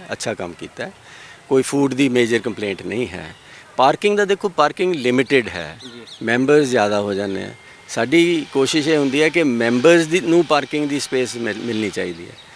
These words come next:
Speaker 1: ਜਿਹੜੇ ਨਾਨ ਮੈਂਬਰਸ ਅਗਰ ਕੋਈ as guests ਆਉਂਦੇ ਆ, ਉਹ ਆਪਣੀ ਗੱਡੀਆਂ ਬਾਹਰ ਪਾਰਕ ਕਰਦੇ ਆ। ਸੋ ਉਹਨਾਂ ਦੀ ਪ੍ਰੋਬਲਮ ਹੈ, ਮੈਂਬਰਸ ਨੂੰ ਜਦੋਂ, ਜਦੋਂ ਆਉਂਦੇ ਆ ਉਹਨਾਂ ਨੂੰ ਕੋਈ ਪਾਰਕਿੰਗ ਦੀ ਪ੍ਰੋਬਲਮ ਹੋਣੀ ਨਹੀਂ ਚਾਹੀਦੀ।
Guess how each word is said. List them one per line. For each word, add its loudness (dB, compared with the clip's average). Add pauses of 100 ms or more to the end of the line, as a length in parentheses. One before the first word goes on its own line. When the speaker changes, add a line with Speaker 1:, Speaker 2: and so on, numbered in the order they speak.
(280)
Speaker 1:
ਜਿਹੜੇ 4
ਨਾਨ 4
ਮੈਂਬਰਸ 4
ਅਗਰ 4
ਕੋਈ 2 (100)
as 0
guests 0
ਆਉਂਦੇ 0
ਆ, -4
ਉਹ 4
ਆਪਣੀ 2
ਗੱਡੀਆਂ 0
ਬਾਹਰ -4 (100)
ਪਾਰਕ -8
ਕਰਦੇ -10
ਆ। -16 (320)
ਸੋ 2
ਉਹਨਾਂ 2
ਦੀ -4
ਪ੍ਰੋਬਲਮ -2
ਹੈ, -4
ਮੈਂਬਰਸ 2
ਨੂੰ 2
ਜਦੋਂ, -4
ਜਦੋਂ 2
ਆਉਂਦੇ 2
ਆ 2
ਉਹਨਾਂ -2
ਨੂੰ -4
ਕੋਈ -4
ਪਾਰਕਿੰਗ -6
ਦੀ -10
ਪ੍ਰੋਬਲਮ -10 (440)
ਹੋਣੀ 4
ਨਹੀਂ -6
ਚਾਹੀਦੀ। -14